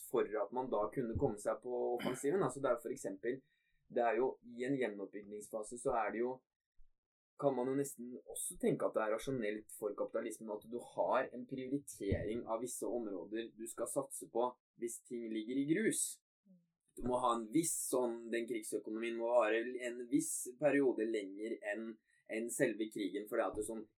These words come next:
helt elementær infrastruktur må du kanalisere ressurser til i staten. Ikke sant? Så da får du på en måte, du kan ha en stat som bygger opp ting som framstår som fellesgoder, du kan ha reguleringer og så videre og så videre.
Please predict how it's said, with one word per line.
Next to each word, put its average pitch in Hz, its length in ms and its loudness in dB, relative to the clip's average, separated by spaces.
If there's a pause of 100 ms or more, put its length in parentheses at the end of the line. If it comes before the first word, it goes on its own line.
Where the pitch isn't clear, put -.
(160)
helt 113 480 0
elementær 107 680 -4
infrastruktur 104 880 -4 (320)
må 104 400 0
du 110 120 -2
kanalisere 104 840 0
ressurser - 440 -8
til 113 240 0 (360)
i 120 140 -4
staten. 185 480 2 (400)
Ikke 104 140 -4
sant? 151 240 6
Så 120 80 12
da 120 140 12
får 107 380 6
du 147 60 6
på 190 100 8
en 196 80 4
måte, 104 180 2
du 113 100 -4
kan 147 320 6
ha 123 220 4
en 104 160 2
stat 87 380 -2
som 104 240 -6 (160)
bygger 98 340 -2
opp 101 120 -6
ting 90 140 -4
som 98 180 -4
framstår 95 420 -6
som 90 240 -4
fellesgoder, 101 800 0
du 98 160 -6
kan 104 280 -2
ha 98 200 0 (100)
reguleringer 98 720 -4
og 104 40 -8
så 98 120 -8
videre 85 160 -4
og - 40 -12
så 87 120 -8
videre. - 240 -8